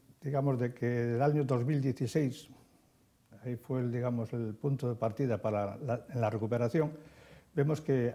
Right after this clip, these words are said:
año a año se va, se va aumentando la, las, las pernoctaciones en Vigo. Eh, lógicamente, eh, nosotros, Vigo no depende del turismo de ocio,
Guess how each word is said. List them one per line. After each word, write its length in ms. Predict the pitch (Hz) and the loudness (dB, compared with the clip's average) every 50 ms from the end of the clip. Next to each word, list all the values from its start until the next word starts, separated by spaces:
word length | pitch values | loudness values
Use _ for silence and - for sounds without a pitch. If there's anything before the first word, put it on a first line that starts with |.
| - - | -4 -4
año 240 | - 151 143 143 143 | 0 2 4 6 6
a 20 | 151 | 4
año 160 | 160 156 147 | 4 2 0
se 140 | - - 127 | 0 0 0
va, 160 | 127 120 107 | 2 0 0
se 120 | - 127 | 0 0
va 60 | 120 | 2
aumentando 540 | 120 120 120 117 117 110 127 120 120 113 110 | 2 2 2 0 0 2 2 2 2 2 0
la, 260 | 110 107 110 - - - - - - | 0 0 -2 -4 -8 -12 -16 -12 -10
las, 200 | 113 104 - - | -8 -8 -8 -4
las 180 | 175 139 117 - | -2 -2 0 0
pernoctaciones 680 | - 127 120 120 113 - 110 - 147 135 131 113 - | 0 0 0 0 0 -2 -4 -2 0 0 0 0 0
en 80 | 120 | -2
Vigo. 280 | 120 127 120 107 92 98 - - - - - _ - - _ _ _ _ _ _ | -2 -2 -2 -4 -6 -10 -14 -20 -20 -20 -20 _ -20 -20 _ _ _ _ _ _
Eh, 480 | - - 143 - 131 127 131 131 131 139 | -14 -12 -10 -10 -10 -10 -10 -10 -10 -8
lógicamente, 520 | 139 131 - - 131 143 139 135 - 143 143 143 143 - | -8 -8 -4 -2 0 0 0 2 2 2 0 0 0 -4
eh, 220 | 180 123 110 123 - - _ - | -10 -10 -10 -12 -16 -20 _ -14
nosotros, 360 | - 131 110 127 123 - 123 117 127 120 117 117 117 - - | -10 -8 -6 -6 -6 -4 -4 -4 -4 -4 -6 -8 -12 -12 -10
Vigo 320 | - 123 139 135 131 135 135 | -6 -4 -2 0 0 0 0
no 100 | 131 127 | 0 0
depende 400 | 123 120 - 127 120 120 117 117 | -2 -2 -2 -2 -2 0 0 -2
del 140 | 113 113 | -2 -2
turismo 960 | 113 - 120 123 120 110 135 131 120 117 113 110 107 107 104 110 131 - - _ _ _ - | -2 -2 -2 -2 -2 -4 -4 -4 -4 -4 -4 -4 -4 -6 -8 -10 -12 -14 -18 _ _ _ -2
de 80 | 143 | 0
ocio, 280 | 147 151 151 - - 127 | 0 0 0 -4 -10 -16